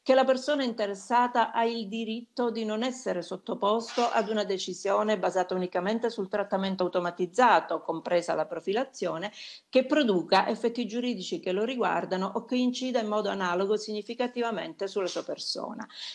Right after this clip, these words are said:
E credo quindi che nel parere si potrebbero richiamare, si dovrebbero richiamare i principi sanciti dal Consiglio d'Europa nella Carta Etica Europea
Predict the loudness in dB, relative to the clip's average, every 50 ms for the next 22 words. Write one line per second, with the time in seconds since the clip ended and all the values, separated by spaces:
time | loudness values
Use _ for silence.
0 | -16 -6 0 4 4 6 6 6 6 6 6 4 4 2 2 2 2 2 2 0
1 | 0 2 2 0 0 0 0 2 2 4 4 4 4 4 4 4 2 2 0 -2
2 | -2 0 0 2 0 0 0 0 0 0 0 -2 0 0 0 0 2 2 0 0
3 | 0 0 -2 -2 -4 -4 -6 -6 -4 -4 -4 -4 -4 -4 -4 -4 -4 -2 -2 0
4 | 2 2 0 0 -2 -4 -6 -8 -8 -6 -6 -4 -4 -4 -4 -6 -8 -8 -10 -12
5 | -8 -6 -6 -4 -4 -4 -4 -4 -4 -4 -6 -8 -8 -6 -2 2 2 4 6 6
6 | 6 6 6 6 4 4 2 0 0 0 0 0 0 0 -2 -4 -6 -4 -2 0
7 | 0 0 0 -2 -6 -6 -4 -2 -2 0 -2 -2 0 0 2 4 4 4 2 2